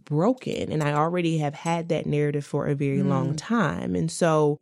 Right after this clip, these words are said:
Speaker 1: I don't know that estrogen was the right thing, but at least being able to have the conversation with other people would have helped me to feel like I was normal during those days when
Speaker 2: Right.
Speaker 1: it was really bad.
Speaker 2: I think it's about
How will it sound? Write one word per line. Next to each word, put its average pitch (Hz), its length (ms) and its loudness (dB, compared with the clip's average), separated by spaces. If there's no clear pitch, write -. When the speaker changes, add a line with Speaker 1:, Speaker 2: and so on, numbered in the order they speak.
Speaker 1:
I 175 80 0
don't 190 160 2
know 185 340 4
that 165 240 2
estrogen 151 640 0
was 147 220 2
the 147 140 2
right 143 260 -2
thing, 151 600 2
but 190 100 2
at 165 120 4
least 202 260 2
being 185 140 2
able 160 240 2
to 151 100 -2
have 151 300 -4
the 151 100 0
conversation 147 760 0
with 143 180 0
other 135 240 -2
people 220 580 2
would 180 160 6
have 175 120 0
helped 165 300 -2
me 160 120 0
to 139 140 -6
feel 139 300 0
like 135 240 -2
I 135 140 0
was 135 260 -2
normal 135 560 -2
during 139 280 0
those 131 180 -2
days 131 180 0
when 180 100 0
Speaker 2:
Right. 151 100 2
Speaker 1:
it - 80 -2
was 135 160 -2
really 123 240 -2
bad. - 440 -6
Speaker 2:
I 175 60 -6
think 185 160 -4
it's 175 140 -4
about 156 480 0